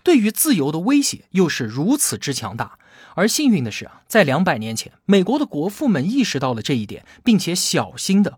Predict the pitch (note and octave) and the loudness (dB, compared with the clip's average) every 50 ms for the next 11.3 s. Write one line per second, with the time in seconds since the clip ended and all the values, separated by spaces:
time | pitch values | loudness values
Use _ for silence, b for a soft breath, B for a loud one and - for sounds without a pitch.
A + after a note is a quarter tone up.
0 | _ _ _ - - F3+ D3 D3+ C#3+ C3 B2+ B2+ - - - - B2 - - _ | _ _ _ -4 0 2 2 2 0 -2 -6 -6 -8 -10 -10 -12 -12 -12 -12 _
1 | b b b b b b b b b b b b b - - D4 - C4+ C4+ C4 | b b b b b b b b b b b b b -4 -2 0 2 2 4 4
2 | F#3+ - - - _ _ - - D4 A#3 A#3+ A3+ G#3 - A#3+ A3+ G3 F#3 D3+ B2 | 2 0 -4 -10 _ _ -2 0 0 2 4 2 2 2 2 0 0 0 -2 -4
3 | A2+ - G#2 - - - - _ F#3 F#3 E3 E3+ C4 C#4 - A#3+ A#3 - G#3+ G3+ | -6 -8 -10 -12 -14 -18 -4 _ 2 2 4 4 2 0 2 0 0 0 -2 -2
4 | G3 F3 - - - D#3+ F3+ A3+ C#4+ D4 - - C#3+ C#3 E3 G#3 B3+ B3 E3 B2 | -2 -4 -6 -4 -2 0 0 2 0 0 -2 -4 -4 -2 0 2 2 2 2 0
5 | - - D3+ B2+ A2+ A2 A2+ A2 C3 F3 E3+ B2+ - - - b b b b b | -2 -2 -4 -2 -2 -4 -2 -2 0 0 0 -2 -4 -6 -12 b b b b b
6 | - B3+ B3+ - G#3+ G3+ - - - - - - D4+ D4 - - C4+ D#4 C4+ D3 | 0 0 2 2 0 -2 -2 -4 -8 -12 -4 -4 -2 -2 0 0 0 2 2 0
7 | C3 C#3 E3 F3 - - C4+ A3+ E3+ - B2+ - A#2 A#2+ - - F3+ F#3+ G#3+ A3+ | 0 -2 -2 -2 0 0 0 0 0 -2 -6 -12 -14 -14 -8 -4 0 0 0 0
8 | B3 G3+ - - b b b b b b - - F#4+ F#4+ D#4+ - C4+ A#3+ C4 C#4 | 0 -2 -4 -6 b b b b b b -2 2 4 4 4 4 2 4 4 2
9 | G#3+ D3+ E3 F#3+ - E4 D4 A3 - - A#2 A#2 C3 F3 B3 C#4+ D4 - - A#3 | 2 2 -2 -4 -2 0 0 0 0 -2 -4 -4 0 2 2 2 2 2 0 0
10 | D3+ B2 G#2+ G#2+ D3 F#3+ A3+ - - - - - G3+ - B2 G2 - - - C#3+ | 0 0 0 0 0 0 -2 -2 -4 -6 -4 -2 -2 -2 -4 -6 -4 -2 0 0
11 | G#2 - - - _ | 0 -2 -8 -16 _